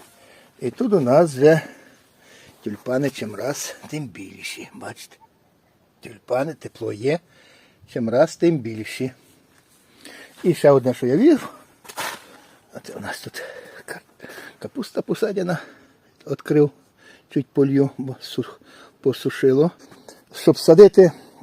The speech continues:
а так, туї в нас корневін. Бачите, відходить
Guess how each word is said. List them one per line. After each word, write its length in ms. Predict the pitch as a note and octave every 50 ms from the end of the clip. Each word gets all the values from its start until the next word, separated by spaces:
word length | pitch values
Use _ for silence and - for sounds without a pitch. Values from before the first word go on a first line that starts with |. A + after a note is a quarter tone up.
| - - - _ -
а 140 | - F#3+ E3+
так, 380 | - F3+ E3+ D#3 - - - - _
туї 280 | - F3+ D#3 D3 C#3 C3+
в 60 | C3
нас 400 | B2 B2+ A#2+ - - - - - _ _ _ - - _ _ _ -
корневін. 540 | - G3 F3 F#3+ G3 G3+ G#3 G3+ F#3+ F3+ - _ _ _ _ _ _ _ _ _ _ _ _ _ _ _ _ _ _ _ _ _ - - - - - _ _ _ _ _
Бачите, 440 | - - - - - - - - - - - - _ _ _ _ _ _ _ _ _ _ - - _ - -
відходить 380 | - - - - A3 G3+ F#3